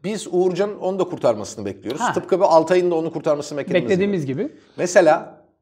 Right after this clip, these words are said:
Speaker 1: Ozan Tufan'ın Fenerbahçe Beşiktaş maçında attığı golde ben kaleci Ersin'e kızamıyorum ilk sezonu.
Speaker 2: Hı hı.
Speaker 1: Ama aynı pozisyonda kalede böyle Altay olsaydı kurtarabilirdi evet.
Speaker 2: Ki
Speaker 1: Diyorum.
Speaker 2: kurtardı Abubakar Üçlü'nün ters elde
Speaker 1: Evet.
Speaker 2: müdahale edip.
Speaker 1: Ama o hani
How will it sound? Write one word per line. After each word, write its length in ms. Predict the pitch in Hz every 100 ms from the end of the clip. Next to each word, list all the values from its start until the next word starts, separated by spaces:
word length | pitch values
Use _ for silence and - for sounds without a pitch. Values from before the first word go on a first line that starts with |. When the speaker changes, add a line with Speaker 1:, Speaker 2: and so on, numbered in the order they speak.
| -
Speaker 1:
Ozan 300 | 135 170 165
Tufan'ın 320 | 170 165 175
Fenerbahçe 440 | 147 151 160 - 139
Beşiktaş 300 | 143 156 135
maçında 280 | 123 104
attığı 240 | 113 - 131
golde 300 | 117 143 147
ben 260 | 147 156 - _ _ _ _ _ _
kaleci 280 | 143 147 131
Ersin'e 340 | 139 - 180 196
kızamıyorum 440 | 131 123 95 95
ilk 160 | 165 156
sezonu. 320 | 120 92 76 62 _ -
Speaker 2:
Hı 60 |
hı. 60 | 135 147 -
Speaker 1:
Ama 140 | 135 139
aynı 240 | 208 202
pozisyonda 480 | 165 147 143 127 120
kalede 320 | 135 147 151
böyle 100 | 156
Altay 300 | 139 123 185
olsaydı 400 | 151 - 151 208
kurtarabilirdi 580 | 175 190 190 180 156 143
evet. 260 | 147 -
Speaker 2:
Ki 80 | - - _ - 139
Speaker 1:
Diyorum. 160 | 131
Speaker 2:
kurtardı 300 | - 226 185
Abubakar 340 | 160 135 127 113
Üçlü'nün 320 | 107 - 107
ters 280 | 117 113 117
elde 140 | 104
Speaker 1:
Evet. 180 | 101 101
Speaker 2:
müdahale 300 | 113 110 101
edip. 120 | 92 _ -
Speaker 1:
Ama 200 | 151 202
o 320 | 202 - -
hani 300 | 139 147 135